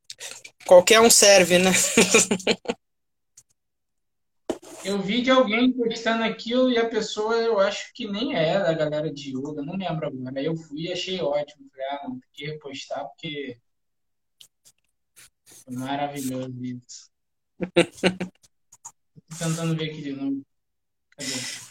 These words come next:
Speaker 2: Teve gente me perguntando qual cristal é bom para afastar pessoas com má energia.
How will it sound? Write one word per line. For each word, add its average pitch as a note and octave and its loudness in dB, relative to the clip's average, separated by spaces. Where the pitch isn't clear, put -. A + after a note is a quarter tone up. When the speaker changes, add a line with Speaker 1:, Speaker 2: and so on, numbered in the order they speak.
Speaker 2:
Teve D#3 -4
gente G3 0
me G3 0
perguntando F#3+ 0
qual G3 4
cristal E3 0
é - -4
bom E3+ -4
para F3+ 2
afastar E3 -8
pessoas E3 -10
com E3 -14
má E3 -2
energia. B2+ -6